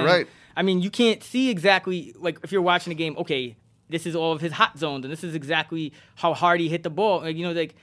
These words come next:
Speaker 1: you can't see that the same way you can, w-, the way some of the, the, the numbers kinda show you what's really going on. So I think baseball's
Speaker 2: Right.
Speaker 1: a big stats, stat sport.
Speaker 2: All right, so that's, uh, hockey talk. Uh, what else we got? Um, baseball. I mean, you wanna talk about baseball? It stinks.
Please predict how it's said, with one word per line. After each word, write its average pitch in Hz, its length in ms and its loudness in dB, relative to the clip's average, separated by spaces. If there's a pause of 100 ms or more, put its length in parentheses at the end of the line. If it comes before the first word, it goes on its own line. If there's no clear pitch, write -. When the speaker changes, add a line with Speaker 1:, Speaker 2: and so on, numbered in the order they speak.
(400)
Speaker 1:
you 165 120 -12
can't 190 280 0
see 208 200 -4
that 196 140 2
the 156 80 -6
same 165 240 -2
way 160 80 0
you 147 120 -8
can, 151 480 -6
w-, - 180 -16
the 151 100 -6
way 147 140 0
some 156 180 -6
of 143 60 -6
the, 131 200 -6
the, 127 240 -10
the 131 100 -12
numbers 143 540 -4
kinda 139 220 -4
show 156 220 -2
you 143 160 -4
what's 127 160 -10
really 139 300 -2
going 123 260 -8
on. 135 200 -8
So 131 100 -10
I 123 40 -8
think 151 160 -8
baseball's 156 300 -2
Speaker 2:
Right. - 80 -10
Speaker 1:
a 110 40 -16
big 135 280 -6
stats, - 400 -12 (420)
stat - 220 -12
sport. 110 260 -20 (880)
Speaker 2:
All 190 80 2
right, 175 140 4
so 170 120 0
that's, 165 300 2
uh, 143 320 6
hockey 156 320 -4
talk. 131 360 -2 (240)
Uh, 131 580 0
what 160 120 2
else 160 160 2
we 123 80 -6
got? 101 240 -2 (120)
Um, 127 840 -2
baseball. 170 520 -2
I 165 60 -12
mean, 139 80 -6
you 139 80 -2
wanna 147 120 -6
talk 160 140 -10
about 147 180 -10
baseball? 156 400 -10 (280)
It - 60 -20
stinks. - 380 -14